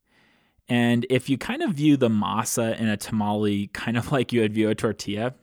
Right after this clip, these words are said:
you know, you think about all the things, all the sandwich wraps and things that we do today, it's basically a glorified burrito. We just call it a wrap instead of a burrito, and then it becomes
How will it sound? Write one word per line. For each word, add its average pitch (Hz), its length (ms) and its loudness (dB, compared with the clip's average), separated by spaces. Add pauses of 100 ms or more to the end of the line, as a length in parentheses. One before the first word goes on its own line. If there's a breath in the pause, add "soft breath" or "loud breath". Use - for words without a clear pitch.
you 110 140 -4
know, 107 120 0
you 104 80 0
think 120 220 -4
about 113 180 0
all 107 320 2
the 107 60 -8
things, 101 460 -2
all 110 260 -2
the 104 380 -2 (420 loud breath)
sandwich 110 580 0
wraps 104 320 -2
and 104 160 -2
things 104 260 0
that - 80 -8
we 104 120 -2
do 101 180 -2
today, 101 600 -4
it's - 260 -8
basically 123 720 -2
a 101 60 0
glorified 101 720 -4
burrito. 98 580 -4
We 98 120 -4
just 98 260 -4
call 104 240 -6
it 95 80 -8
a 95 60 -6
wrap 98 360 -8
instead 98 300 -8
of 90 80 -14
a 82 60 -16
burrito, 101 640 -8
and - 140 -4
then 101 80 -4
it 101 80 -8
becomes 98 440 -4